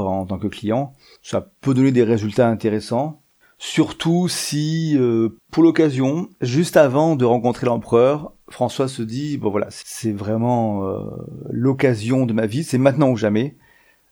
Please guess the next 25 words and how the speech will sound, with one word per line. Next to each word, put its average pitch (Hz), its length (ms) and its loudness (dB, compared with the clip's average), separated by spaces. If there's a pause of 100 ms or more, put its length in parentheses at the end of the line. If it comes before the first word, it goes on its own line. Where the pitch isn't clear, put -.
Tonnerre 151 280 4
impeccable, 123 760 0 (540)
c'est 139 200 0
génial, 113 680 2
c'est - 200 -8
scintillant, 113 600 -2
c'est 135 140 -6
superbe. 117 560 -2 (580)
Je 113 180 -4
vais 110 180 2
vendre 135 280 2
à 127 60 4
l'empereur, 120 480 2
il 139 100 -4
faut - 160 -4
que 120 160 -4
sa 110 160 0
version 113 360 -2
soit 127 160 -4
quand 113 140 -4
même 117 240 -4 (260)
au 120 80 -6
top 156 380 2
du 120 160 -8
top. » 117 260 2